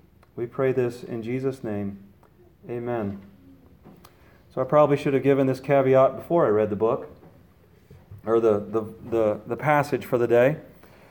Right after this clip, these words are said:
There used to be a radio station in Orlando, a Christian radio station, whose tagline was, "Safe for the little ears in your family." Today's passage may not be safe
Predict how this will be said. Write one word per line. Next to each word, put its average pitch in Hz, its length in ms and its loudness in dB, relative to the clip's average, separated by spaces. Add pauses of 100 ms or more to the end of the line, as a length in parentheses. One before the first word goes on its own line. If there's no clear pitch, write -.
(320)
There 113 100 -10
used 139 200 -8
to 147 80 -4
be 143 160 2
a 135 120 8
radio 147 380 6
station 147 480 2
in 135 160 4
Orlando, 139 640 6
a 120 80 4
Christian 165 420 0
radio 147 320 4
station, 156 500 0
whose 135 200 0
tagline 143 680 0
was, 139 460 4
"Safe 151 400 0
for 139 120 -2
the 135 100 0
little 147 240 2
ears 110 340 2
in 117 120 -6
your 113 100 -2
family." 107 460 -4 (800)
Today's 120 200 -6
passage 127 800 -2
may 127 260 0
not 131 300 2
be 127 100 -4
safe 120 520 0